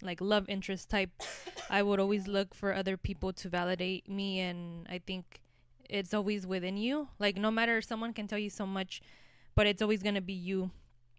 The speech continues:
That's gonna, like, um, it's important for you to love yourself. Obviously, like, no matter what, if you have a good person in your life that is gonna treat you well and respect you, obviously that's important.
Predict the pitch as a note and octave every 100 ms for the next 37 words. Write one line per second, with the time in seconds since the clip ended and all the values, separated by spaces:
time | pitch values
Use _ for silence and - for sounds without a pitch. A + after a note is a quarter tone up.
0 | - - - G#3 - G#3 G3+ G3 F#3 -
1 | - G3+ F#3 F3+ F3 F#3 G#3+ A#3 G#3 A3+
2 | A3 A#3 A3+ G3+ G3 - G#3 G3+ G#3+ A#3
3 | B3 C#4+ D4 A3+ A3+ G#3+ F#3+ G3+ G#3+ G#3+
4 | F3+ F3 F3 - - - G3+ G3+ A3+ G#3
5 | G3 G#3 A3+ - G3+ F#3+ F3+ F#3 G3 A3
6 | - - - - _ G3 F#3 F3+ E3 G3
7 | F#3 F#3 E3+ - A3+ G#3+ F#3+ F#3+ F#3+ F#3+
8 | F#3 E3+ F3+ - G3+ G3 A3+ G#3 G3 F#3+
9 | F3+ F#3 F#3 F#3+ F#3 G#3+ A3